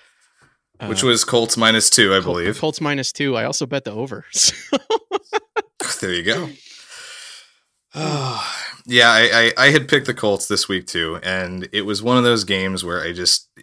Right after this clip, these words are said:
Speaker 2: weird, s-, stupid things happen at Lucas Oil, and that certainly was the case tonight. Uh, four turnovers for the Packers.
Speaker 1: Yeah.
Speaker 2: Including a, a, an absolute backbreaker from Marquez Valdes-Scantling, who, to his credit,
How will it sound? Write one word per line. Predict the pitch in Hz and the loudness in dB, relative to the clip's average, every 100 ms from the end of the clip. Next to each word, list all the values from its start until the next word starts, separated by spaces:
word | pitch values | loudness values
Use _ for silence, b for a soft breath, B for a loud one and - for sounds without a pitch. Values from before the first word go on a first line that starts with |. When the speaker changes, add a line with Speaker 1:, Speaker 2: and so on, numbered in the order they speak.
| - - | -20 -12
Speaker 2:
weird, | 95 110 127 | -4 -4 -4
s-, | - - | -8 -10
stupid | - - - 113 131 | -6 -4 -2 -4 -4
things | - 107 101 95 | -4 -4 -2 -2
happen | 90 87 | -4 -4
at | 90 | -8
Lucas | 78 92 98 - | -8 -6 -4 -4
Oil, | 73 76 78 - B B B B - | -6 -10 -12 -16 B B B B -10
and | 85 82 82 82 80 - _ 82 | -6 -6 -8 -10 -12 -16 _ -6
that | 82 87 - | -4 -4 -8
certainly | - - 101 95 | -6 -4 -2 -4
was | 90 90 87 | -6 -6 -6
the | |
case | 85 90 82 | -6 -4 -4
tonight. | - 85 82 78 - | -4 -6 -8 -8 -6
Uh, | 82 | -6
four | 80 - 113 | -6 -2 0
turnovers | 117 117 110 101 101 | 4 4 4 2 0
for | - | -2
the | 92 | -6
Packers. | 87 87 82 85 90 - _ _ _ - | -4 -4 -4 -6 -6 -10 _ _ _ -10
Speaker 1:
Yeah. | 120 123 - | -8 -6 -8
Speaker 2:
Including | - 110 131 131 120 117 113 | -6 -2 2 4 4 2 -2
a, | - 110 | 0 0
a, | 107 101 95 _ - | 2 0 0 _ -2
an | |
absolute | 110 110 101 110 90 | 2 2 2 -2 2
backbreaker | 92 90 95 87 85 | 2 2 0 -2 -4
from | 80 92 87 85 82 _ | -6 -6 -6 -10 -12 _
Marquez | 92 - 87 | -4 -2 -6
Valdes-Scantling, | 85 82 80 76 87 80 80 80 82 B B B B | -4 -6 -4 -4 -4 -4 -6 -10 -12 B B B B
who, | 113 107 107 107 | 0 2 2 0
to | 104 113 | 0 0
his | 131 | 2
credit, | - 196 190 - | 2 4 6 4